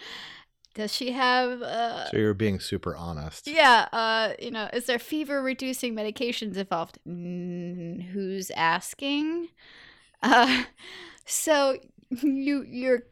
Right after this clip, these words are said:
Speaker 1: weighing this out. You're trying to be honest, and you're like, "Do I go to work or do I stay home
Speaker 2: Well, it's, it,
Speaker 1: today?"
Speaker 2: it's like an opera.
Speaker 1: Over
Speaker 2: It's like
Speaker 1: a
Speaker 2: an opera,
Speaker 1: freaking runny nose.
Speaker 2: and it plays out all
Speaker 1: Could
Speaker 2: day.
Speaker 1: be allergies.
Speaker 2: And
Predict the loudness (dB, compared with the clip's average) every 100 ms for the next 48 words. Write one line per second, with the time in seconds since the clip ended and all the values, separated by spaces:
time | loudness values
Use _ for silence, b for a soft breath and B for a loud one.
0 | -10 2 6 8 6 4 2 0 -4 2
1 | 4 4 0 -4 _ -12 -10 -6 -4 -2
2 | -4 -4 -2 0 0 -2 -6 -8 -8 -6
3 | -2 -2 -4 -8 -8 -6 -6 -6 -6 -4
4 | -6 -6 -4 -2 -2 -4 -8 -4 -4 -4
5 | -4 -6 -4 -6 -2 0 2 0 -2 -4
6 | -6 -4 -2 -2 0 0 0 -2 -4 -4
7 | 0 0 0 -6 -6 -10 -8 -2 6 6
8 | 6 4 2 4 4 6 4 6 6 6
9 | 6 4 0 -6 -8 -6 0 0 0 -6
10 | -2 0 0 -2 -4 0 0 0 -2 -2
11 | -4 -2 0 0 2 2 2 -4 -8 -10
12 | -10 -8 -4 -2 -4